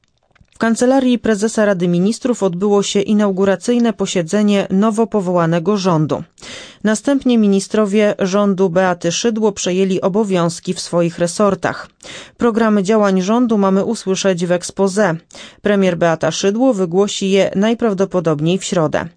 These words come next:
Wówczas w Sejmie odbędzie się głosowanie nad udzieleniem wotum zaufania”.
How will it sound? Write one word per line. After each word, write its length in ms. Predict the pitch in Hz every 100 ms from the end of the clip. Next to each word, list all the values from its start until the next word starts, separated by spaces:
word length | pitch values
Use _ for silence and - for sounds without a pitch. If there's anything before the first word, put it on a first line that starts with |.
| - - -
Wówczas 480 | 190 240 254 214 196
w 40 | -
Sejmie 420 | 269 277 196 170
odbędzie 400 | 160 214 220 208
się 180 | - 190
głosowanie 680 | 185 233 240 190 185 170
nad 180 | 160 160 -
udzieleniem 600 | 240 220 196 175 170 170
wotum 340 | 151 139 147
zaufania”. 680 | 143 156 185 - 151 127 120